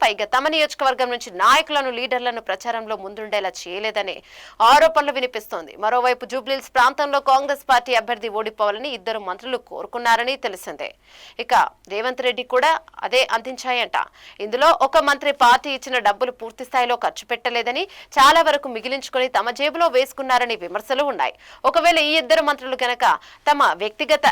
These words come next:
ఎజెండాను పక్కన పెట్టి ముందుకు వెళితే, ప్రచారం సక్రమంగా చేస్తే మెజారిటీ ఇంకా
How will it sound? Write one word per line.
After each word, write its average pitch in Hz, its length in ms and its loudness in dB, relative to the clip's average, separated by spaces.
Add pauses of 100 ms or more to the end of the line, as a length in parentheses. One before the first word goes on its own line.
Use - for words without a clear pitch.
ఎజెండాను 254 440 0
పక్కన 220 320 -2
పెట్టి 233 320 -8
ముందుకు 180 340 -10
వెళితే, 247 280 -2
ప్రచారం 311 460 0
సక్రమంగా 269 640 -2 (120)
చేస్తే 330 380 -2 (260)
మెజారిటీ 320 500 2
ఇంకా 302 320 -4